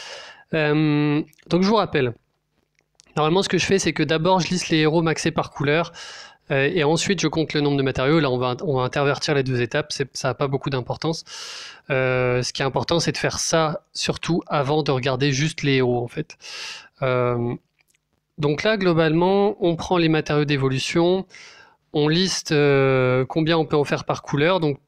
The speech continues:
je le rappellerai quand, quand je serai sur le deck, hein. Je rappellerai du coup à quoi ça correspond au niveau, euh, niveau évolution. Donc on va commencer par la couleur. Alors non, on va déjà voir, on va déjà commencer par jeter un coup d'œil global au deck et voir s'il y a déjà quelque chose qui, euh, qui peut choquer ou ce genre de truc.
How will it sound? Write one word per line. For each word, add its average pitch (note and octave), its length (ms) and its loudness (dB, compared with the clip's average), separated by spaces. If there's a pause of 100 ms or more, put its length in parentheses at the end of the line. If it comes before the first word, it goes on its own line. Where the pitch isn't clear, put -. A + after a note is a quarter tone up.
(220)
je D3+ 140 -2
le F3 60 6
rappellerai F#3+ 460 2
quand, E3 260 0
quand E3 180 0
je D#3 120 0
serai E3 200 -2
sur D#3+ 160 -2
le C#3 100 2
deck, D#3+ 240 -2
hein. D#3 120 -2 (380)
Je - 120 -6
rappellerai D3+ 380 0
du D3 100 -2
coup D#3+ 180 0
à C#3 80 2
quoi D#3 160 0
ça D#3+ 140 -2
correspond C#3+ 580 0
au C#3+ 80 2
niveau, C3+ 400 2
euh, B2+ 280 2
niveau C3 240 0
évolution. C3 580 -2 (540)
Donc C#3+ 180 -2
on D#3 40 2
va D#3+ 80 2
commencer G3 380 2
par D#3+ 200 0
la C#3+ 100 0
couleur. D3+ 560 0
Alors C3 200 2
non, B2 200 -2
on C#3+ 60 0
va C#3+ 100 0
déjà F3+ 120 2
voir, G3+ 240 0 (120)
on D3 100 2
va D3 80 4
déjà E3+ 140 0
commencer F3+ 480 0
par E3 360 0 (480)
jeter D3+ 220 -2
un F3+ 100 2
coup D3+ 160 -6
d'œil E3 260 2 (160)
global E3 400 2
au C#3+ 80 4
deck D3 360 -2 (1080)
et D3+ 80 2
voir F#3 200 2
s'il E3 180 0
y - 20 4
a F3+ 220 0
déjà E3 360 0
quelque - 200 -4
chose E3+ 220 0
qui, D3 280 -2
euh, C3 420 2
qui - 160 -6
peut C#3 160 0
choquer C#3+ 360 0
ou C#3+ 80 0
ce C#3+ 140 -4
genre C3 100 0
de B2+ 80 -2
truc. - 320 -12